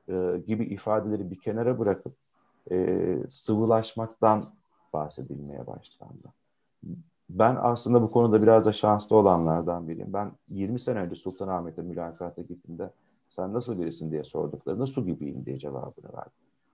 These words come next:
On yıl sonra Bursa'ya geldim. "Sen nasıl birisin?" dediler. Yine "Su gibiyim." dedim. Altı yıl önce Kütahya'ya geldim. "Sen nasıl birisin?" dediler. Yine "Su gibiyim." dedim. Hani bunu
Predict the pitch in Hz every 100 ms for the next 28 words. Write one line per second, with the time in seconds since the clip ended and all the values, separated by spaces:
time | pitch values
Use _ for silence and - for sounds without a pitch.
0 | - 123 131 123 120 120 117 123 - 92
1 | 85 87 85 85 110 - 107 139 135 95
2 | 82 82 80 92 - - 127 127 - 80
3 | 76 71 71 80 - 65 - _ _ _
4 | - 107 110 151 131 95 - - 82 80
5 | 80 82 87 107 110 139 143 135 98 87
6 | - 82 82 127 120 113 90 92 80 78
7 | 73 - - - - _ _ _ - 98
8 | 104 98 120 127 123